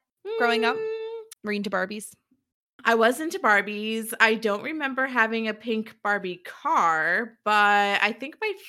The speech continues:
Speaker 2: friend might have had, I had, like, tons of Barbies, but I don't remember having tons of Barbie, like, I didn't have, like,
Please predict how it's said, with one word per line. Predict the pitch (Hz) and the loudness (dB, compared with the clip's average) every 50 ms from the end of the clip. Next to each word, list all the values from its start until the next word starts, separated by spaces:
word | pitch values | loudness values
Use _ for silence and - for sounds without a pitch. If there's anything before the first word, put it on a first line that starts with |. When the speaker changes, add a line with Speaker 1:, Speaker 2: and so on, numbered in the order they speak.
| - _ - | -20 _ -4
Speaker 2:
friend | - 180 185 180 180 180 175 175 170 165 - - | 0 0 2 2 2 -2 -2 -6 -8 -12 -12 -10
might | 185 165 165 165 | -8 -8 -6 -6
have | 165 | -4
had, | 165 147 151 - | -2 -2 0 4
I | - 247 302 | 4 4 6
had, | 285 262 269 285 | 6 4 4 4
like, | - 480 440 - | 2 -2 -4 -4
tons | - 262 226 240 247 | -6 -4 -4 -2 -4
of | 269 269 | -4 -2
Barbies, | - 165 156 160 - 202 220 240 262 254 220 - | 0 0 0 0 0 -2 -4 -4 -4 -6 -4 -2
but | 208 180 - | -2 0 0
I | 185 202 | 0 0
don't | 262 - 480 480 | 0 -4 -4 -8
remember | 403 277 247 226 233 233 | -6 -6 -6 -4 -4 -2
having | 240 220 202 196 208 202 208 | -2 -2 -2 -2 -4 -8 -8
tons | - 208 208 185 190 185 | -8 -8 -8 -8 -8 -8
of | 220 185 175 _ _ _ _ - | -8 -10 -10 _ _ _ _ -4
Barbie, | 180 175 180 180 180 190 - _ _ _ _ _ _ _ _ - | -2 -2 -2 -4 -8 -12 -16 _ _ _ _ _ _ _ _ -10
like, | 185 175 - - - | -10 -10 -8 -4 -4
I | 208 | -2
didn't | 220 262 269 269 | -2 -2 -4 -4
have, | 226 220 214 208 208 214 | -4 -4 -4 -4 -2 -4
like, | 220 202 190 - | -6 -8 -8 -10